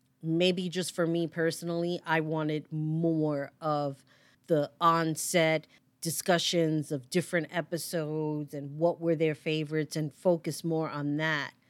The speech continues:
than anything else. So today is June first. When I started recording this initially, it was May twenty-sixth, I believe.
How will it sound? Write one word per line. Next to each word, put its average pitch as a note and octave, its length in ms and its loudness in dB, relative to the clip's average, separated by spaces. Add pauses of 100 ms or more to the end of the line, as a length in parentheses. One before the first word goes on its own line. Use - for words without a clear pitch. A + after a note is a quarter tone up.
(320)
than E3+ 220 0
anything D#3 520 -6
else. - 560 -14 (320)
So C#4+ 260 2
today E4 420 2
is F4+ 180 0
June B3 320 0
first. E3 480 -2
When G3 180 2
I F#3 380 2
started B3 480 4
recording G#3 600 0
this F#3+ 220 -4
initially, F#3 680 -2
it E3 120 -4
was D#3 280 -2
May E3+ 260 2
twenty-sixth, E3 680 -4
I D#3 140 0
believe. D3 680 -4